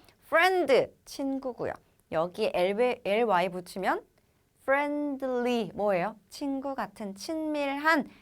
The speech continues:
이란 뜻이 되죠. 자, explore. 우리 이거 진짜 많이 봤던 단어인데 어디서 보셨냐면 컴퓨터에 인터넷 익스플로러.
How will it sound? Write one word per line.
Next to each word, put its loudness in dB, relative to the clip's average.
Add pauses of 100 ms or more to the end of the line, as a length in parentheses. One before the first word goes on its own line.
이란 -2
뜻이 -4
되죠. 2 (280)
자, 0 (300)
explore. 2 (440)
우리 0
이거 4
진짜 -2 (100)
많이 2
봤던 0
단어인데 -2
어디서 2
보셨냐면 2 (280)
컴퓨터에 -6 (460)
인터넷 0 (360)
익스플로러. 0